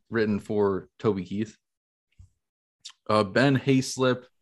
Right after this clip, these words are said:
is a guy in his early fifties, uh, singer-songwriter, or mostly songwriter. And then Rhett Atkins is actually the father of Thomas Rhett,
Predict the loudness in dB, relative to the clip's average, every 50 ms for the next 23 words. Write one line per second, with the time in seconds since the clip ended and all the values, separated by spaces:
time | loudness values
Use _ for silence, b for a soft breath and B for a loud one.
0 | _ _ _ _ _ _ _ _ _ _ _ _ -6 -4 -2 -2 -2 0 2 2
1 | 4 4 4 4 4 2 2 2 0 0 -2 -2 -2 -2 -2 -2 -2 -2 -2 -4
2 | -4 -4 -4 0 0 2 2 2 0 0 0 -2 -4 -4 -2 -4 -4 -2 -4 -2
3 | 0 2 4 6 6 4 4 0 -2 -2 -2 -2 -2 -2 -4 -2 -2 0 0 2
4 | 0 0 0 2 2 0 0 -2 -2 0 0 0 0 0 -4 -6 -6 -4 -4 -4
5 | -4 -4 -4 -4 -4 -4 -6 -6 -10 _ _ _ _ _ _ _ _ 0 0 0
6 | 2 4 4 2 4 2 2 2 2 2 0 -2 -4 -4 -4 -4 -4 -2 0 0
7 | 0 0 -2 -4 -2 0 0 0 0 -2 -4 -6 -6 -2 0 2 4 4 4 4
8 | 2 0 -2 -2 -6 -6 -4 -2 -2 -2 -2 -4 -2 0 2 2 0 -2